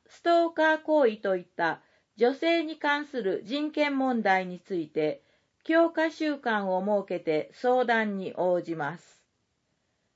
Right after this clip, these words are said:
相談内容の秘密は固く守られますので、気軽に相談してください。期間、十一月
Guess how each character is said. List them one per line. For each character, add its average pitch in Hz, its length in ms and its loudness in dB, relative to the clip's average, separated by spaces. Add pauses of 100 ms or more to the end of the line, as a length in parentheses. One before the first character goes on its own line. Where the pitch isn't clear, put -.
(360)
相 339 320 4
談 339 320 0
内 320 260 -2
容 220 200 2
の 196 140 -6
秘 214 160 -8
密 214 300 -4
は 185 380 2
固 320 340 0
く 320 240 -4
守 247 320 0
ら 277 140 2
れ 262 100 -2
ま 240 180 -2
す 208 160 -16
の 175 160 -6
で、 160 300 -4 (260)
気 247 160 -8
軽 311 320 2
に 277 320 -8
相 226 320 2
談 202 240 -2
し - 100 -16
て 180 140 -8
く 180 100 -12
だ 165 200 -2
さ 160 240 -4
い。 143 140 -8 (2000)
期 - 160 -20
間、 269 380 0 (1120)
十 330 340 0
一 311 260 -6
月 277 560 -2